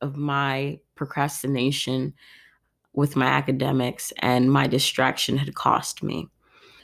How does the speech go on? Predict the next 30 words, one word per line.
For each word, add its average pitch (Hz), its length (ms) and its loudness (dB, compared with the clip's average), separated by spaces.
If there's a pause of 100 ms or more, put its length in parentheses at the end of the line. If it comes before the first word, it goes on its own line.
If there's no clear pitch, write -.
(360)
When 156 220 8
I 147 160 6
was 143 220 10
applying 160 580 4
for 143 800 4 (100)
a 135 80 0
grad 143 380 2
school, 139 340 0
I 127 180 2
had 139 300 0
to 143 100 -6
request 170 560 -2
my 151 220 2
undergraduate 139 680 0
transcript. - 800 -4
<laughs> - 60 -12
And 156 200 2
as 151 160 6
I 143 140 6
looked 147 460 6
at 151 200 0
my 127 160 -2
grades 131 600 0
and 127 140 -2
the 131 80 0
records 143 460 0
of 135 80 0
my 139 120 2
academic 123 600 -2
performance, 127 640 -4